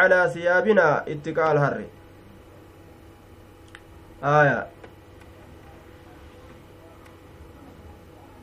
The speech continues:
Duuba garii katabbiidhaa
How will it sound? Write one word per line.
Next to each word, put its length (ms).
Duuba 320
garii 300
katabbiidhaa 760